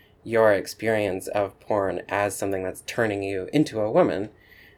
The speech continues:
Um, not just that you're looking at people being turned into a woman, but that the act of looking turns you into a woman. Um, and that went on for, like, two years.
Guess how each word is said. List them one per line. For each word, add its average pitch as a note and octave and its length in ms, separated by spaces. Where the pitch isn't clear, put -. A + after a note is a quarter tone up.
Um, A2 200
not B2+ 160
just A2+ 140
that A#2 100
you're G#2+ 80
looking A#2+ 420
at A2 100
people A2+ 220
being G2 240
turned F#2+ 220
into F#2 260
a F#2+ 60
woman, F#2 280
but G2 140
that F#2+ 240
the - 100
act A#2 240
of G2+ 120
looking G2 500
turns A#2 340
you G2+ 100
into F#2+ 220
a G2+ 100
woman. G2+ 340
Um, G#2 360
and F3 160
that D4+ 200
went C3+ 160
on C3+ 220
for, C#3+ 180
like, C#3+ 240
two E3 260
years. C#3+ 760